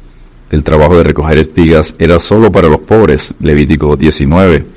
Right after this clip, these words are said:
versículos nueve y diez, Deuteronomio veinticuatro diecinueve. Ruth, al convertirse en espigadora, muestra la humildad de una persona pobre en espíritu y verdad, buscadora de la verdad en el campo de Dios, antes que volverse a los ídolos de Moab.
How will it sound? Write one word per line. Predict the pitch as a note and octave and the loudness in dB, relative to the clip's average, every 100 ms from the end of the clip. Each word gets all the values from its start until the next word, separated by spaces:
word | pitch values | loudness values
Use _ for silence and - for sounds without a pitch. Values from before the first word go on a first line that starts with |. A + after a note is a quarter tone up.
| - - _ | -20 -20 _
versículos | D#2 D2+ G#2+ A#2 F#2+ | -6 -2 2 2 2
nueve | F#2+ F2 | 2 2
y | D2+ | 2
diez, | G2 E2+ - - | 2 0 -4 -12
Deuteronomio | - D2+ C2+ D#2 G2+ G#2 | -8 -4 -2 0 2 2
veinticuatro | D#2+ D2+ D2+ - D2+ - C#2+ | 2 0 -4 -2 -2 0 0
diecinueve. | C#2 - D2+ E2+ C#2 - - - - - - - | 0 -2 -2 0 -2 -6 -18 -20 -20 -20 -20 -16
Ruth, | - E2+ G#2+ - | -4 0 0 2
al | G#2+ F#2+ | 0 2
convertirse | G2+ D2+ - G2 - | 0 0 0 -2 0
en | G#2 | -2
espigadora, | - D#2+ D2 D2+ E2+ F2 - - - - - | 0 0 2 2 2 0 -4 -20 -20 -20 -6
muestra | E2+ G#2+ - B2 | -2 0 0 2
la | A2+ | 2
humildad | F2+ D#2 E2+ F#2+ | 2 2 2 2
de | F#2+ | 2
una | F#2 | 0
persona | - E2+ D#2+ E2+ D#2+ | 0 -2 0 0 0
pobre | - E2 E2+ | 0 2 2
en | D#2 | 0
espíritu | C#2 - E2 D#2+ D2 | -2 -2 -2 0 0
y | |
verdad, | C#2 C#2+ D#2+ E2+ - - - - | 0 2 0 0 -6 -20 -20 -8
buscadora | F2+ F2 - D#2 G#2 G#2+ | -4 -4 0 2 4 4
de | E2+ | 2
la | D#2 | 2
verdad | D2 C#2 D#2+ E2 - | 2 2 0 0 -4
en | D#2+ D2+ | -2 -2
el | C#2 | -2
campo | D2+ D2 C#2+ D2 | -2 -4 -2 0
de | C#2 | 2
Dios, | D2+ E2 - - - _ _ - | 2 0 -2 -12 -20 _ _ -4
antes | F2 A2 C3 | -2 0 -2
que | - F2+ | 0 2
volverse | D#2+ E2 G#2+ - | 2 2 0 0
a | C#2+ | -2
los | C#2+ - | 0 0
ídolos | D2 D2 D2 | 0 0 -2
de | C#2+ | -2
Moab. | D2 F2 | 0 0